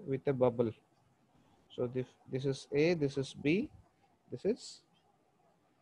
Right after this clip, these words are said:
A or B complement, that is A nor B.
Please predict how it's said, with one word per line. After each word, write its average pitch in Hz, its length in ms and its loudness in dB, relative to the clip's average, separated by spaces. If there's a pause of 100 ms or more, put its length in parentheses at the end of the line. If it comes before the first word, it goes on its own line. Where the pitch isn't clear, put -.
(800)
A 156 380 4
or 131 200 8
B 135 280 6
complement, 127 600 6
that 123 140 4
is 214 320 6
A 135 180 6
nor 127 280 6
B. 123 300 4